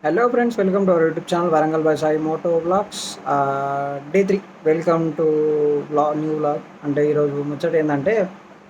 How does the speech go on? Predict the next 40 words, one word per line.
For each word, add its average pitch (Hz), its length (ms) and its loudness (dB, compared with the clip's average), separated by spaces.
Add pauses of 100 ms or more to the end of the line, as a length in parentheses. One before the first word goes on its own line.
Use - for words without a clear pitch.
(160)
ఈరోజు 175 240 4
మనము 160 440 2
కరీంనగర్కి 170 480 2
వచ్చి 175 520 0 (480)
ఫోర్త్ 208 260 2
డే, 160 160 4 (160)
నాలుగు 160 220 2
రోజులు 175 160 4
అవుతుంది 156 240 -2
కరీంనగర్కి 147 420 -2
వచ్చి. 185 300 -4 (1200)
GoPro 165 280 4
ఎంతవరకు 160 420 4
సెట్ 156 220 -2
కాలేదు. 151 560 2 (140)
And 165 140 2
ఇంకోటి 180 320 2
ఏంటంటే, 180 280 2
కరెక్ట్ 190 520 0 (400)
త్రీ 208 160 6
డేస్ 226 200 4
మీకు 190 240 2
ఏదైతే 208 280 4
ఆ 208 100 4
లైట్, 185 340 4
రెడ్ 170 200 2
లైట్ 202 200 2
వస్తూనే 202 480 0
ఉన్నాయి 196 200 2
కంటిన్యూగా 180 440 2
అని 165 120 0
చెప్పినా 160 260 -2
కూడా, 160 180 2
అది 165 80 2
వస్తూనే 170 360 0
ఉన్నది. 165 280 2
త్రీ 170 220 0
డేస్ 180 200 2
తర్వాత 175 260 2
ఈరోజు 165 640 2